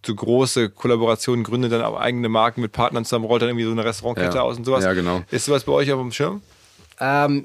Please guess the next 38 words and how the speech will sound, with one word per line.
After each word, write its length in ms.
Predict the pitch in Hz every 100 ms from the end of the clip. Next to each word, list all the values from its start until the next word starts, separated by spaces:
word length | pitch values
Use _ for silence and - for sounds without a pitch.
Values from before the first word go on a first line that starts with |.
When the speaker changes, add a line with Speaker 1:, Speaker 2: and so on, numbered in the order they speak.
| 143
Speaker 3:
mit 200 | 160 147
Produkten 380 | 139 175 185 175
und 100 | 151
so, 100 | 147
gerade 260 | 143 143
Produkte 320 | 127 120 -
ist 140 | 127 117
ein 80 | 110
ganz, 320 | 123 98 -
äh, 40 |
großes 400 | - 120 127 117
Thema 240 | 107 127 117
bei 100 | 101
uns. 220 | 101 95
Speaker 2:
Super, 280 | 90 101 107
super 180 | 87 95
Speaker 3:
Ja. 60 |
Speaker 2:
wichtiges 360 | 90 - 80 80
Thema 220 | 78 76
tatsächlich 460 | 76 76 76 - -
momentan. 420 | 76 76 78 71
Also 160 | 78 87
wir 80 |
versuchen 360 | 85 90 90 98
schon, 380 | - 95 95 87 _ _ _ _
Jonas, 280 | 85 82 -
wenn 60 |
ich 80 | 78
da 120 | 82
einmal 160 | 76 73
kurz 160 | - 64
einhaken 380 | 71 78 76
darf. 240 | 71 87 -
Oder 100 | 73
Speaker 3:
Ja, 100 | 185
Speaker 2:
du 60 |
Speaker 3:
mach 120 | 196 175
mal. 140 | 160